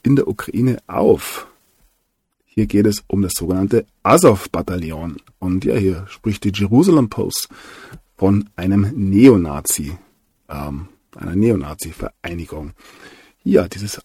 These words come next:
Azov-Bataillon, schauen wir uns an, ein weiterer älterer Artikel. Azov-Kämpfer sind die größte, größte Waffe der Ukraine und ja, gleichzeitig ihre größte Bedrohung. Ja,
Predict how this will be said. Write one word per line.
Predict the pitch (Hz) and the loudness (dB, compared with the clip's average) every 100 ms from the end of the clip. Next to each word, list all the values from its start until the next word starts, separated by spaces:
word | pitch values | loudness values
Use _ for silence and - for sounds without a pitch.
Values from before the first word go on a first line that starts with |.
| _ | _
Azov-Bataillon, | - 107 101 - - - 92 92 87 - 85 85 147 160 | 0 2 2 0 -12 -12 -12 -10 -10 -10 -6 0 2 2
schauen | - 95 | 0 -4
wir | |
uns | 90 | -6
an, | - 151 147 | -4 -2 -2
ein | 98 | -4
weiterer | 90 104 113 - | -6 -6 -6 -8
älterer | - 110 90 | -8 -8 -8
Artikel. | 85 135 120 104 - - - - - _ - | -6 0 0 0 -4 -18 -16 -18 -20 _ -2
Azov-Kämpfer | 120 190 151 113 - - 123 131 - 107 98 | 4 6 8 6 2 -2 4 4 4 2 2
sind | - 127 120 120 - | 4 4 2 -4 -6
die | 104 | -6
größte, | - 104 107 139 175 - 113 - | -6 -2 6 6 6 4 0 2
größte | - 156 - 117 - - | 6 6 6 0 0 -4
Waffe | 104 131 117 | -4 -2 -2
der | 101 | -4
Ukraine | - 104 101 123 135 87 - _ _ _ _ _ _ _ - | -8 -8 0 6 6 6 -8 _ _ _ _ _ _ _ -2
und | 98 104 101 104 | 4 6 6 4
ja, | 76 | 0
gleichzeitig | 85 85 87 - | -2 -4 -6 -6
ihre | 92 82 | -8 -8
größte | - 76 - | -8 -8 -6
Bedrohung. | 95 104 101 - 104 107 80 73 - - - - _ - | -6 -6 -6 0 2 2 0 -6 -16 -20 -20 -20 _ -4
Ja, | 143 - - | 0 0 -4